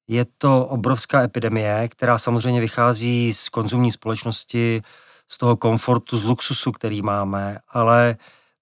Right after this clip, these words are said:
není to prostě kosmetická záležitost. Chtěl bych říct, že každé kilo navíc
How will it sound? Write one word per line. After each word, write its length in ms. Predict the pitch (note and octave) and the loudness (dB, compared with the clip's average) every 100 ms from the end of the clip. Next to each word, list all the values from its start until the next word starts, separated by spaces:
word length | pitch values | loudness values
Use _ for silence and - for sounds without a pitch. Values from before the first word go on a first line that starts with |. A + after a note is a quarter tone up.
| _ _ C3+ | _ _ -2
není 400 | A#2+ A#2+ C#3 C#3+ | 2 6 6 6
to 180 | C3+ | 0
prostě 340 | G#2+ A#2 - B2 | -4 -4 -6 -6
kosmetická 640 | A2+ - A2 A2 - A2 | -6 -6 -6 -6 -4 -4
záležitost. 760 | G#2+ G#2 A2 G#2+ F#2+ F#2 - - _ _ _ | -2 -6 -8 -10 -12 -10 -12 -14 _ _ _
Chtěl 260 | _ B2 B2 | _ 0 2
bych 240 | B2+ A#2 | 2 2
říct, 200 | A2+ B2 | 0 0
že 180 | A2+ B2+ - _ | 0 -2 -2 _
každé 360 | C3+ C3 C3 C3 | 2 2 2 0
kilo 200 | - B2+ | 0 0
navíc 500 | A#2+ A#2+ F2 - | 0 -2 -6 -10